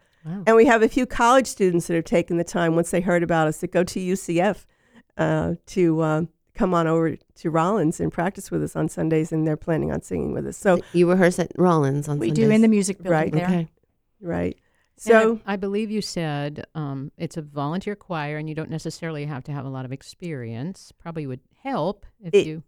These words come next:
Speaker 2: it, it would help to have experience, but it is a non-audition choir.
Speaker 4: Mm-hmm.
Speaker 2: And, um, it, it would help you to have a love of this type of music.
Speaker 4: Sure.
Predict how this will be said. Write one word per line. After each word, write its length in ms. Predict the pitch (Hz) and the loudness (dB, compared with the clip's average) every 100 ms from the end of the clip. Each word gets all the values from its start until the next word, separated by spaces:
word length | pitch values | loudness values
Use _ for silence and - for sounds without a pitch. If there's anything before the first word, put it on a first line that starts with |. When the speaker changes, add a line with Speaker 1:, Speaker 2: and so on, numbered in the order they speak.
| _ | _
Speaker 2:
it, 180 | 202 - 247 | -2 0 0
it 160 | 233 | 2
would 100 | 277 | 0
help 380 | - 294 294 294 | 4 6 6 4
to 100 | 277 | 0
have 240 | 247 233 | 4 4
experience, 840 | 226 - 240 226 208 208 226 - - - | 2 -4 2 4 6 6 2 -2 -14 -2
but 140 | 208 | 2
it 120 | 208 208 | 4 4
is 120 | 240 | 6
a 60 | 208 | 6
non-audition 800 | 190 185 202 214 208 214 269 | 6 6 4 2 0 -2 -4
choir. 420 | 277 196 160 165 156 | -6 -2 -2 0 -2
Speaker 4:
Mm-hmm. 140 | 180 - _ _ _ _ _ _ _ | -4 -10 _ _ _ _ _ _ _
Speaker 2:
And, 400 | 202 190 190 190 | 4 6 6 6
um, 500 | 185 180 180 180 180 - _ _ _ _ _ _ _ _ _ _ _ _ 214 | 6 4 4 2 -2 -8 _ _ _ _ _ _ _ _ _ _ _ _ 4
it, 180 | 208 - | 4 6
it 240 | 214 - _ _ _ _ _ _ _ - | 4 4 _ _ _ _ _ _ _ 0
would 160 | 220 | 0
help 340 | 208 226 233 247 | 4 0 2 0
you 100 | 240 | 2
to 80 | 233 | 4
have 540 | 214 202 202 202 190 - | 4 6 6 4 0 -4
a 100 | 185 | 0
love 340 | 180 185 190 202 | 4 6 6 4
of 140 | 175 | 0
this 180 | 180 - | -2 -2
type 240 | - 175 | 0 2
of 120 | 175 | 0
music. 500 | 175 175 175 214 - _ _ | 2 2 0 -4 -12 _ _
Speaker 4:
Sure. 160 | - | -16